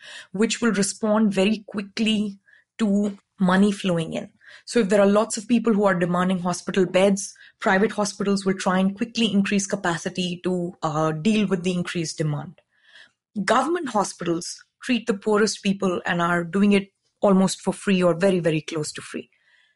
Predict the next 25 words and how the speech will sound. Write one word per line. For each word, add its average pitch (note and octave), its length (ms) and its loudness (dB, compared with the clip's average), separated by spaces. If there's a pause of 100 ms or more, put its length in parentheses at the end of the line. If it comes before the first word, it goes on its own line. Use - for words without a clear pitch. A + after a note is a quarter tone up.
(500)
These C#4 400 2
are E4 80 4
the D4+ 120 2
places G3 420 -2
which G3+ 160 -2
are F3 160 0
already G3 460 0
overcrowded. E3+ 720 -4 (100)
And F#3 140 -2
according G#3+ 420 0
to G#3+ 80 0
me, G#3 140 2
the F#3+ 100 2
poor B3+ 380 0
people G3 520 -2
are F3 120 -2
the F#3+ 100 -2
ones F#3 320 0
who G3 80 -6
would F3 140 -2
have D#3+ 80 -6
been F3 240 -2
left D#3+ 260 -4
without D#3+ 280 -2
healthcare. - 480 -10